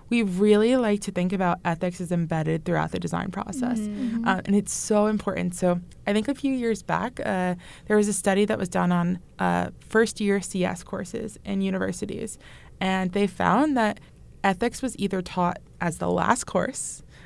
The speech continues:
Speaker 1: of the semester or as a completely separate course. So
Speaker 2: Mm.
Speaker 1: as a computer scientist, I had to say, "Oh, you know, I learned how to build something." And then I had a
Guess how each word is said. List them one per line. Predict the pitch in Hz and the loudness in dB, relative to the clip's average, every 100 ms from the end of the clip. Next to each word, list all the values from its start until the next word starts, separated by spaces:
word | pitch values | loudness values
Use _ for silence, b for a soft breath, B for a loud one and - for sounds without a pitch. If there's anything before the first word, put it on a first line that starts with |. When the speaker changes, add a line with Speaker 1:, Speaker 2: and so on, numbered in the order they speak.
| B | B
Speaker 1:
of | - | -4
the | |
semester | 208 190 175 190 - | 0 0 0 -2 -4
or | - 190 185 B B B | 0 2 0 B B B
as | 214 214 | 0 2
a | |
completely | 247 220 240 220 | 0 0 -2 -2
separate | 202 208 - - | -2 -2 -4 -6
course. | 196 185 - | -6 -6 -4
So | - 214 | 4 4
Speaker 2:
Mm. | 214 - 214 208 - | 4 -4 -8 -6 4
Speaker 1:
as | 233 254 | 4 6
a | |
computer | 415 480 349 339 | 0 0 0 0
scientist, | 302 269 220 190 196 - - | 0 0 2 2 0 -2 2
I | 202 | 4
had | 214 208 | 4 2
to | |
say, | - 202 190 180 B B B | 2 4 4 2 B B B
"Oh, | 208 | 4
you | 185 | 4
know, | |
I | 180 190 | 6 8
learned | 214 247 | 8 8
how | 247 | 6
to | 233 | 6
build | 226 220 | 6 4
something." | 190 175 175 175 - | 2 2 0 0 -2
And | 226 | 0
then | 254 311 | 2 2
I | |
had | |
a | 392 | 2